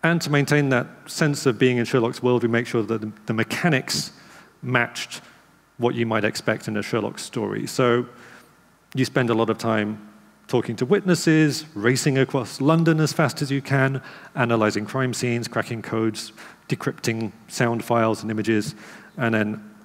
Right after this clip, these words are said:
piecing together the evidence in your mind palace over there. What you don't do is kill anyone, race cars, match three objects in a line. Uh,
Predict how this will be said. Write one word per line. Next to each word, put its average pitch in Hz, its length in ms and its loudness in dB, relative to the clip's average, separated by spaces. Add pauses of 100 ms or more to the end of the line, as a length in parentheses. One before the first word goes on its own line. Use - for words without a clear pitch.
(240)
piecing 123 280 0
together 110 320 0
the 110 200 0
evidence 117 500 -4
in 160 180 -8
your 104 220 -4
mind 110 380 -4
palace 104 500 -4 (400)
over 110 200 2
there. 113 260 4 (800)
What 123 140 0
you 107 120 0
don't 190 360 0
do 147 380 2 (180)
is 107 340 -2 (760)
kill 160 260 4
anyone, 139 540 0 (320)
race 127 380 2
cars, 135 880 -2 (380)
match 127 480 -2
three 127 360 0
objects 120 460 -2
in 131 100 -2
a 113 60 2
line. 120 580 0 (480)
Uh, 107 460 -2